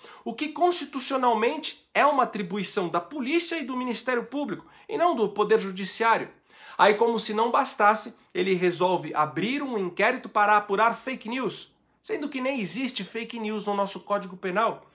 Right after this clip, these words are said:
E não seguindo a regra de sorteio entre os ministros, ainda indica um ministro da sua confiança para ficar à frente desse inquérito. No caso, o Alexandre de Moraes,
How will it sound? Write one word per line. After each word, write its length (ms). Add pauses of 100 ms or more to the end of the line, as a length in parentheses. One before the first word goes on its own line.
(400)
E 120
não 400
seguindo 500
a 80
regra 380
de 240
sorteio 680
entre 180
os 140
ministros, 560
ainda 300
indica 520
um 120
ministro 560
da 120
sua 240
confiança 640
para 280
ficar 500
à 80
frente 360
desse 280
inquérito. 540 (380)
No 100
caso, 380 (240)
o 100
Alexandre 440
de 100
Moraes, 540